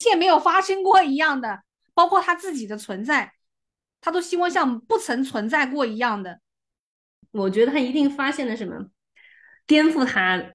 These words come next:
Speaker 2: 就是那个三观的东西。我觉得牛顿一定也是发现了这样的东西，然后才会让他到后来去，去，去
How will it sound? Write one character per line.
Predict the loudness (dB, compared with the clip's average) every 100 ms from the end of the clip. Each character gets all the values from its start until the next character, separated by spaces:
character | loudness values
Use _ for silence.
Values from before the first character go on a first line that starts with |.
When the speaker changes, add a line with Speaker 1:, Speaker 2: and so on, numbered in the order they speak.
| -8
Speaker 2:
就 | -4
是 | 0 0 0 0
那 | 2
个 | 2
三 | 0 2 4 4
观 | 2 2
的 | 0
东 | -2 -6
西。 | -6 -6
我 | 2
觉 | 4
得 |
牛 | 6 6 6
顿 | 4
一 | 4 2
定 | 0
也 | 0
是 | -2
发 | -2 0
现 | 0 -2
了 | -2
这 | -4
样 | -4
的 | -6
东 | -6 -6
西， | -2
然 | -2 0
后 | -2
才 | -2 -2
会 | 0 0
让 | -2 -4
他 | -4 -4
到 | -4 -6 -8 -6
后 | 0
来 | 2 0
去， | -2 -8 -10
去， | -6 -8 -8 -18 -18
去 | 0 2 2 -2